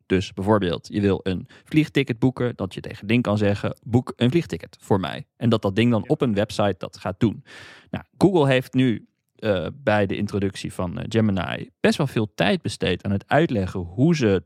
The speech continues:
Speaker 1: nou, allereerst dat ze die agents willen gaan maken. Dat is iets wat ze in interviews zeggen. Dus dat is interessant. Daar doen ze niet geheimzinnig over. Ze zijn er gewoon mee bezig om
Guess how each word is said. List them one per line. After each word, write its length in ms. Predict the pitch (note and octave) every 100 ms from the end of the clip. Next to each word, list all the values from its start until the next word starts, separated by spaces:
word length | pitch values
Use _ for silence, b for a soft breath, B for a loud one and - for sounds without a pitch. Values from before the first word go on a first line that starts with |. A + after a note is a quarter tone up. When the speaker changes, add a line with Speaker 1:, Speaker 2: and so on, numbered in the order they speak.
| _
Speaker 1:
nou, 140 | G#2 -
allereerst 400 | B2+ C3+ F3 F3+
dat 100 | C#3
ze 80 |
die 200 | - F#2+ G#2+
agents 220 | C#3+ D#3
willen 200 | D3 E3
gaan 200 | - C3+
maken. 520 | C3 C#3 F3 G#3 C#4
Dat 200 | - B2+
is 200 | D3 D3+
iets 180 | - D3+
wat 140 | C#3+ C#3+
ze 100 | -
in 80 |
interviews 480 | C3+ C#3+ - C#3+ D3
zeggen. 400 | - C#3+ - F2+
Dus 120 | B2+
dat 160 | - G#2
is 180 | A#2 -
interessant. 540 | C#3+ - C#3 B2 D3
Daar 140 | F3 G#2
doen 140 | A2
ze 60 | A2
niet 140 | A2
geheimzinnig 560 | - G2+ F#2+ A#2+ A2+ -
over. 340 | G2 - -
Ze 120 | -
zijn 220 | A#2 G2+ G2+
er 140 | G2+
gewoon 240 | - G2
mee 140 | F#2+ F2+
bezig 520 | F#2 G#2+ A2 F2 -
om 280 | - G2